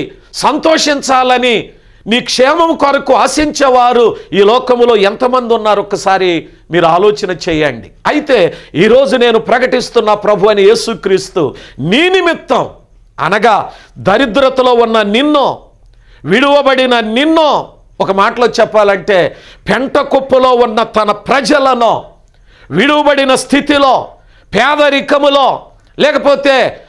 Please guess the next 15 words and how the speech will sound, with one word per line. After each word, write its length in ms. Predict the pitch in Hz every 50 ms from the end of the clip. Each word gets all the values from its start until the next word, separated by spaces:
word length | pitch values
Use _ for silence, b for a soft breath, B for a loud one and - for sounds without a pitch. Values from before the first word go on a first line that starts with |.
| B B B B - 175
ఆ 20 | 185 175 139 135
బలహీనతలో, 760 | 214 285 302 277 302 320 311 311 302 311 285 277 269 247 202 139 - - - - 151 180 196
లేమిలో, 500 | 214 254 311 330 349 339 330 311 294 269 247 - - -
కరువులో 480 | 220 269 302 330 339 330 320 294 269 208 151 - B B B B - 113
బాధపడుతున్నటువంటి 1120 | 165 196 240 254 254 - 220 240 226 226 - 233 214 220 214 - 208 208 208 208 202 190 180 160 170 185
నిన్ను 320 | 262 320 370 370 370 311 254 165 - B B B B B 131 120
ధనవంతుని 600 | 170 180 208 233 240 247 247 220 - 226 220 220 208 160 -
చేయాలని, 600 | 214 196 180 196 190 185 185 180 180 170 170 139 107 - - _ _ _ _ _ B B B B B -
నిన్ను 220 | 190 262 294 302 285 254 254 - 165
అభివృద్ధి 400 | 226 233 294 320 330 294 277 320 285 -
స్థితిలో 360 | - 285 277 - 277 269 269 247 220
నిలబెట్టాలని, 840 | 247 277 320 311 320 302 - - 294 277 269 269 262 247 240 233 196 143 - B B B B B B
నిన్ను 180 | 233 262 262 262 233 240
ఎత్తైన 480 | 254 - - 359 339 320 339 339 320 311 311
స్థలములో 460 | 311 - 285 285 285 277 277 269 269